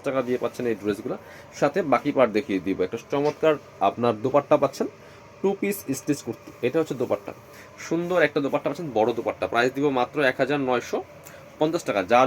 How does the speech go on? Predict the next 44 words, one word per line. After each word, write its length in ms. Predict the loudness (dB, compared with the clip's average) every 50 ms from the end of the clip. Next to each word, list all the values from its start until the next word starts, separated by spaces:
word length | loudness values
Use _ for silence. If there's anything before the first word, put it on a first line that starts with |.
| 4 2
যেটা 160 | 0 -2 -2 -4
পছন্দ 200 | -6 -6 -6 -4 -2
হবে 120 | 0 0 2
নিয়ে 120 | 2 2
নেবেন। 160 | 2 2 0 -2 -4 -8 -4 0 2
লাস্টে 260 | 2 2 2 -2 -2 0
কালার 180 | 2 2 2 2
দেখো 120 | 4 4 4 4 4
ড্রাগন 280 | 4 4 4 4 2 0 0
কালারটা, 280 | 0 -2 -2 -2 -6 -10 -4 -2
সেম 120 | -2 0 2
ডিজাইনের 260 | 2 2 2 4 4 4
আরেকটা 180 | 4 4 2 2
কালার 140 | 2 0 0 0
আছে, 100 | -2 -4
এটা 100 | -4 -4 0 2
ড্রাগন 240 | 2 4 2 0 0 0
কালার। 200 | 2 2 2 0 -4 -12 -20 -20 -20 -20 -20 -20 -20 -20 -20 -10 0 2
প্রাইস 160 | 4 4 4 2
সেম, 120 | -2 -2 -2 0 0
মাত্র 200 | 0 -2 0 0 2 2 2
এক 60 | 2 0
হাজার 160 | 0 0 0 0 0
নয়শো 220 | -2 0 -2 -4 -4 -4
পঞ্চাশ। 300 | -8 -8 -8 -10 -12 -12 -16 -20 -20 -20 -20 -20 -18 -16 -14
এই 40 | -14 -14
যে 60 | -16 -20 -18 -10 -2
ডিজাইনগুলো 360 | 2 4 4 4 4 2 2 2 2
দেখেন। 160 | -4 -6 -10 -14 -16 -20 -20 -20 -20 -20 -20 -20 -20 -20 -20 -20 -6 2
So 80 | 6 6 8 8 8
আপনারা 280 | 6 6 6 8 8 8 8 8 8
ঘরে 160 | 8 10 10 8
বসে 160 | 8 4 2 -2
কিন্তু 140 | -4 0 2 4 6
অনলাইনে 280 | 6 6 6 6 6 6 4
এই 60 | 4 6
ড্রেসগুলো 280 | 4 4 4 4 6 8 8
অর্ডার 160 | 8 6 4 0
করতে 160 | -2 -2 0 2
পারেন। 140 | 2 2 2 0
প্রত্যেকটা 360 | -2 -4 -2 -8 -4 0 0 0 0 0
ড্রেসের 240 | -2 -2 2 2 2 2
আমি 100 | 4 2 2 0
ডিটেলস 260 | -2 -4 -4 -4 -2